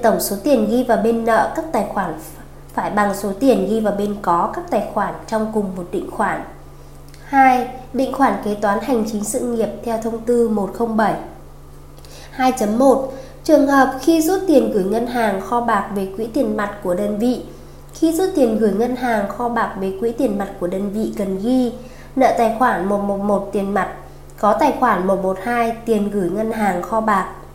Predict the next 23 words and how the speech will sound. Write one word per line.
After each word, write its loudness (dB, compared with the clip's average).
Hai 6
chấm 2
hai, 2
trường 6
hợp 6
rút 2
tạm 2
ứng 2
dự 0
toán 4
cho 2
hoạt 0
động 2
về 0
quỹ -2
tiền 0
mặt -2
của -2
đơn -2
vị 2
nhằm 4
mục -2
tiêu 4